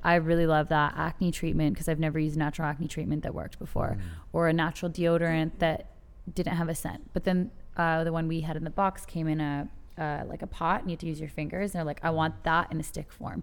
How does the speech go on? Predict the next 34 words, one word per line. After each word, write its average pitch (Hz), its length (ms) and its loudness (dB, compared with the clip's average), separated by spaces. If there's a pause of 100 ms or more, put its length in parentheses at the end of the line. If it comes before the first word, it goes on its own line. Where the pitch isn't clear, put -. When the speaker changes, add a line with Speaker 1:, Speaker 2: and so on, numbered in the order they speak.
(160)
Speaker 2:
Nice. 87 220 -2
Speaker 1:
So 190 140 4
just, 175 200 2
like, 180 180 0 (160)
really, 208 320 4
like, 180 240 2 (180)
nuanced 165 600 2
details 175 520 2
of 180 80 -4
things 170 240 0
that 180 100 0
were 180 100 0
truly 156 400 0
missing - 300 -4
in 151 100 -2
people's - 320 -4
routines, 196 460 2
Speaker 2:
Right. 185 80 -2
Speaker 1:
especially 175 360 2
when 160 140 0
it - 100 -8
came 160 220 -4
to, 185 100 -4
like, - 240 -6 (680)
organic 175 580 2
or 180 80 -2
safer - 380 -2
personal - 340 12
care 208 140 -2
products 208 320 0
that - 140 0
they - 60 -2
trusted. 165 440 -2
And, 156 180 0